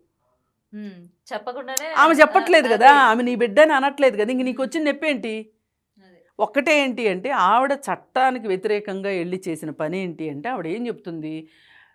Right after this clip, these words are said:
Speaker 2: "నేను నా భర్తకి, మేమిద్దరం ఒక మాట అనుకున్నాము, వద్దు అనుకున్నాము, అయిపోయింది.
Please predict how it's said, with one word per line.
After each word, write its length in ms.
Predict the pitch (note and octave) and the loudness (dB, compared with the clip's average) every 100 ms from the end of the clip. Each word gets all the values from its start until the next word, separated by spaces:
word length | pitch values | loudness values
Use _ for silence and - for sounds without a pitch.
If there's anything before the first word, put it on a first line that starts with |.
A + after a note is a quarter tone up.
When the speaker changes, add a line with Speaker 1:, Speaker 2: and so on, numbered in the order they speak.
| _ | _
Speaker 2:
"నేను 340 | F3+ G#3+ C4 C#4+ | -8 -4 -2 -2
నా 160 | C4 | -2
భర్తకి, 640 | G3+ F#3+ F#3 G3+ A#3+ C#4 - - | -2 -4 -4 -8 -8 -10 -14 -12
మేమిద్దరం 500 | F#3 F3 E3 F#3+ A#3+ | -8 -6 -6 -6 -6
ఒక 220 | A3 F3+ | -8 -8
మాట 260 | E3+ F3 G3+ | -6 -4 -4
అనుకున్నాము, 640 | F3 E3 E3 D#3+ F3 A#3+ | -6 -8 -10 -10 -10 -10
వద్దు 340 | F3 C3+ F3+ | -12 -8 -4
అనుకున్నాము, 640 | G#3 E3+ F3 D#3+ D3+ D#3+ B3 | -4 -4 -8 -10 -10 -8 -4
అయిపోయింది. 720 | F#3+ F3+ E3+ D#3 C#3 B3 | -4 -6 -6 -6 -6 -8